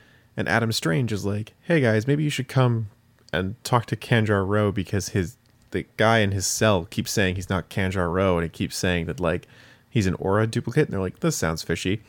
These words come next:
They go to the cell. Kanjar Ro's like, "Yeah, um,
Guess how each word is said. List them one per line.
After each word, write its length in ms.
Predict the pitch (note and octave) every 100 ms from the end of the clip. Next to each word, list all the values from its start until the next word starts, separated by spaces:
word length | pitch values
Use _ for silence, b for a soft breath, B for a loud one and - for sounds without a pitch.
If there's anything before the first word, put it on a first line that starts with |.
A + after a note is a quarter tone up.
| b b b b b b
They 80 | -
go 140 | G#2 G#2
to 60 |
the 380 | G2+ F2+ F2+ A#2+ - _
cell. 540 | - - D3 C3+ B2+ B2
Kanjar 300 | - A2 G2+
Ro's 180 | G2 G2
like, 160 | F#2+ D#2+
"Yeah, 300 | B2+ C3 F#2+ - _
um, 440 | F#2+ G2+ G2 F#2+